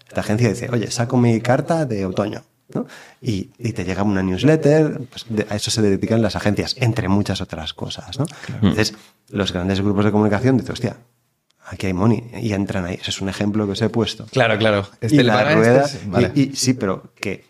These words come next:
Speaker 1: que como todo, si acabamos en manos de tres empresas, hostia, es que al final, yo esto también lo vi en mi bagaje profesional como químico,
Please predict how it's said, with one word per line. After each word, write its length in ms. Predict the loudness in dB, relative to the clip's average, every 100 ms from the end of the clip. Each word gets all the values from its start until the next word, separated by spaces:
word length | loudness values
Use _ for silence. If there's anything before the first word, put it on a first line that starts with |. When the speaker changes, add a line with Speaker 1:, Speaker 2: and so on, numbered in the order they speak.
| -12
Speaker 1:
que 120 | -10
como 240 | -6 -4
todo, 360 | 2 4 4 0 -12 _
si 240 | -6 -2 -2
acabamos 460 | -4 -4 -4 0
en 80 | 2
manos 440 | 4 4 2 -2 -8
de 220 | -10 -10
tres 240 | -10 -8
empresas, 680 | -6 -2 0 2 0 -4 -6 _ _ -8
hostia, 140 | -6
es 100 | -6
que 100 | -8
al 120 | -14
final, 600 | -10 -8 -2 -2 -2 -6 _
yo 180 | -6 -4
esto 180 | -4 0
también 300 | 2 4 4
lo 80 | 4
vi 160 | 2 0
en 240 | -4 -4
mi 100 | -4
bagaje 500 | -6 -6 -6 -6 -6
profesional 540 | -4 -4 -2 0 -2
como 300 | -2 -4 -4
químico, 560 | 0 2 4 4 2 0